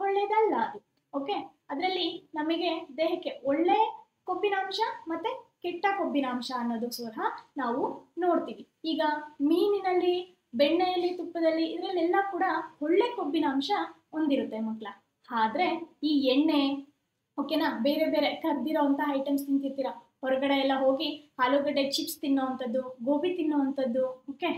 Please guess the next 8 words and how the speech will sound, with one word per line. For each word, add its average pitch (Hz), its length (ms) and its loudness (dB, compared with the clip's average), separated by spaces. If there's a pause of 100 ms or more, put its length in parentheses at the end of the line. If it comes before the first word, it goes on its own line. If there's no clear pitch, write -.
(220)
ಹೊರಗಡೆ 277 340 0
ಹೋಗಿ 277 260 0
ಜಾಸ್ತಿ 254 400 -4
ಬಜ್ಜಿ 240 320 -4
ತಿನ್ನೋವಂಥದ್ದು, 277 880 0 (140)
ಇದರಲ್ಲೆಲ್ಲ 302 500 0 (400)
ಏನು 285 480 2
ಜಾಸ್ತಿ 294 880 -6